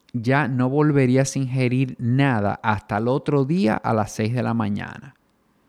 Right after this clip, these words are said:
Ahí habrían unas diez horas de ayuno.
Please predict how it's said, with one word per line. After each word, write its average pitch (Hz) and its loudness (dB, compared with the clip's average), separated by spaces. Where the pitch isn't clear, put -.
Ahí 110 0
habrían 127 2
unas 117 0
diez 120 0
horas 107 -2
de 104 -4
ayuno. 95 -12